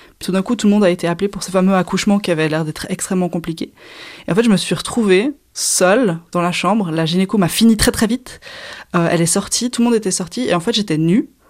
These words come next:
les jambes écartées, dans les pose-pieds. Euh, mon fils était en néonat, mon, avec mon mari. Et la porte était ouverte. Et j'étais toute seule là.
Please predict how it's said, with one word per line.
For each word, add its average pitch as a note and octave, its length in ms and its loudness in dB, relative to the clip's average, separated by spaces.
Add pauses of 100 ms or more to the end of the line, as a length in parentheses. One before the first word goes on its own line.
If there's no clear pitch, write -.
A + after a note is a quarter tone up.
les E3 80 -2
jambes A3+ 200 2
écartées, A3+ 580 -2
dans E3 160 0
les G3 240 2
pose-pieds. F#3+ 540 -2 (720)
Euh, E3+ 140 2
mon F#3 160 4
fils A#3 260 -2
était G3+ 140 -4
en F3 80 0
néonat, E3 480 2
mon, F3 100 0
avec E3+ 240 -2
mon F#3 80 2
mari. F3 380 0 (560)
Et G3 200 4
la F3 140 2
porte G3 220 -2
était F#3+ 120 -2
ouverte. - 360 -6 (1600)
Et F#3 80 2
j'étais F3+ 260 2
toute B3+ 220 -4
seule G#3 300 6
là. G#3+ 120 4